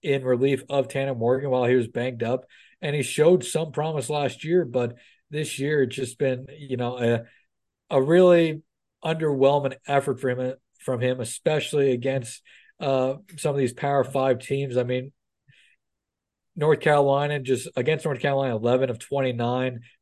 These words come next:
hundred thirty-three yards. Against Northwestern, he was solid, fourteen for nineteen, but just for one fifty-three.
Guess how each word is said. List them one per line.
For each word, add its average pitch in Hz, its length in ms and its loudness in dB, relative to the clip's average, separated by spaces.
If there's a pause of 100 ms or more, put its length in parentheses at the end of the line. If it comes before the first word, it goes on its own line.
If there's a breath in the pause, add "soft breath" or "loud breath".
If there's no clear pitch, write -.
hundred 131 280 0
thirty-three 123 380 4
yards. 117 500 0 (360 soft breath)
Against 139 280 -2
Northwestern, 135 640 2
he 135 100 -2
was 120 280 2
solid, 147 420 2 (240)
fourteen 156 360 0
for 131 140 -2
nineteen, 139 500 -2
but 127 120 4
just 123 180 -4
for 131 120 -6
one 127 240 -2
fifty-three. 120 760 2